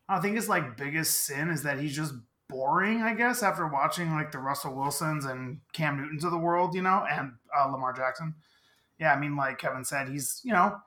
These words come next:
he's fine. He's got some wheels. He can definitely throw the ball around. So, you know, I think his, like, floor is really high, um,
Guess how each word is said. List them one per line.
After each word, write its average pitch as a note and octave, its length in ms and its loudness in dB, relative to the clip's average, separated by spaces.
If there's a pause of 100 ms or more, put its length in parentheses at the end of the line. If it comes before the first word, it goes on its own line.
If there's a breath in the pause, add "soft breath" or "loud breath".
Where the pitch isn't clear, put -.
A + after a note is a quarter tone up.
(240)
he's A#3+ 100 -6
fine. F3+ 320 8
He's F#3 160 0
got F3 160 4
some F3 220 0
wheels. D3 420 0
He E3 80 -6
can C3 220 -8
definitely F#3+ 920 4
throw F3 200 2
the D#3 80 -2
ball D3+ 240 6
around. B2 400 -2
So, C#3+ 400 0 (560 loud breath)
you D3+ 80 -6
know, B2+ 240 2
I D#3 80 4
think F#3+ 140 4
his, D#3 100 2
like, C3+ 220 2
floor C#3+ 320 -4
is C#3+ 100 -2
really D3+ 220 0
high, D3+ 320 6 (360)
um, C#3+ 240 2